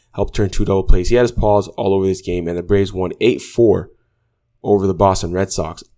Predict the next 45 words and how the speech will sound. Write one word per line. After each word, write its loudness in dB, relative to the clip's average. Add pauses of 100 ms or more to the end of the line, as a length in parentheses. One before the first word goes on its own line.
(120)
up, -8 (100)
up 0
in 0
Boston. -2
So -12 (480)
Vaughn 2 (220)
Grissom, 0 (1120)
I -6
mean, -4
here 0
is -6
an -6
obscure -6
stat -8
for -8
you, -12
but -10
we'll -6
just -10
say -2
it -6
anyway. -10 (400)
He -12
became 4
the -4
first -2
Braves 6
player -2 (220)
in -10
the -6
modern -2
era -8
to -14
hit -2
a -14
homer -6
and -10
steal -12
a -20
base -10
in -14
his -16
major -20
league -20
debut. -20